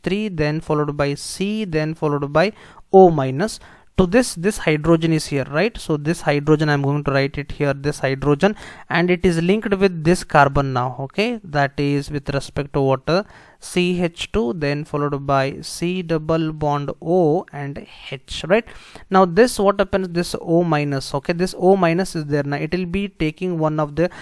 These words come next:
hydrogen that has been lost in the form of water. So that water I'm going to write here H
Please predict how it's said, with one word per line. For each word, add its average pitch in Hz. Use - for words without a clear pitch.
hydrogen 185
that 170
has -
been 175
lost 156
in 160
the 160
form 151
of 185
water. 143
So 147
that 147
water 143
I'm 170
going 160
to 160
write 147
here 147
H -